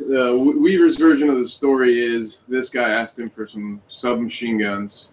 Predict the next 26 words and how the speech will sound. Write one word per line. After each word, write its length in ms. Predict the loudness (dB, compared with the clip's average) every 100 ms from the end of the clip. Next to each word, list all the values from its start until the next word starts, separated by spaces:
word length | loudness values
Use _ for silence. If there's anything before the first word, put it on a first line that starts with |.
| -6
and 100 | -6
he 80 | -4
said, 160 | -2
"No, 120 | -2 -2
I 80 |
can't 240 | -4 -8 -2
get 160 | -2
you 100 | -2
those." 500 | -6 -8 -12 -12 -20 _ _ _ _ -6
And 160 | 0
then 200 | 2 2 4
he 200 | 4 6
asked 340 | 2 0 -8
for 400 | 0 2 2 -2
two 460 | -4 0 4 6 4
shotguns, 600 | 2 0 2 0 0 -2
but 120 | 0
he 60 | 2
wanted 240 | 2 0
them 180 | -4 -8
sawed 300 | -4 0 2
off 220 | 0 -4 -6
to 100 | -10
a 40 |
specific 600 | -10 -12 -2 0 0 -2 -2
length. 500 | -2 -2 -6 -16